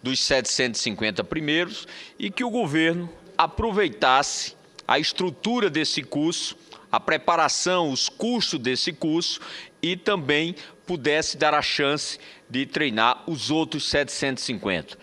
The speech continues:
Entre outros alertas que eles fazem, eles lembram da questão da Copa do Mundo e das Olimpíadas,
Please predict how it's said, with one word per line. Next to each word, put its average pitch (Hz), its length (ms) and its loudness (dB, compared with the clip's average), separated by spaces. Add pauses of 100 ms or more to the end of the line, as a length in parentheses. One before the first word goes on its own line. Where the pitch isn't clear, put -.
(320)
Entre 220 360 0
outros 165 420 2
alertas 143 500 4
que 131 80 -2
eles 123 300 -2
fazem, 131 480 2 (320)
eles 156 320 0
lembram 180 580 2 (200)
da 151 160 4
questão 165 580 0
da 160 140 2
Copa - 800 0
do 135 120 -2
Mundo 147 480 -2 (520)
e 151 120 -2
das 143 280 4
Olimpíadas, 151 880 0